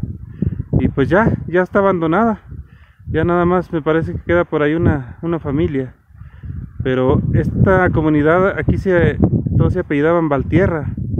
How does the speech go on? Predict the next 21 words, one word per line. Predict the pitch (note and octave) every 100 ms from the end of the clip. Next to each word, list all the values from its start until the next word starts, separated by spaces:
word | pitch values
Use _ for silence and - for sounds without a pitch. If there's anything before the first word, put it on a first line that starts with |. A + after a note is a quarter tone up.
| - - - - - -
Incluso | C3+ D3+ D3+ F3
no | E3+
sé | D#3+
si | D#3+ D#3+
sepan, | - G#3 - G3+ G3
pero | E3 D3+ C#3 C3 - - - B2+
si | -
conozcan | C3 - C3+ E3+ G2 F3
más | F#3
bien | F3+ F3+
al, | F3+ D3 B2+ -
al | C#3
fotógrafo | - C#3 E3 F#3 E3+ E3 D3
Pedro | - D3+ E3+
Valtierra, | D#3 C3 F#3 F#3 E3+ - - - - - - _ _
un | D#3
conocido | D#3+ E3+ D#3 E3+ F3
fotógrafo | D3 D3+ D#3+ F3 C#3+ D#3 C#3+
a | A#2 C3+
nivel | C3+ D3 F3
internacional, | D#3+ D3+ C#3 C3 C#3+ C#3 E3 F3+ -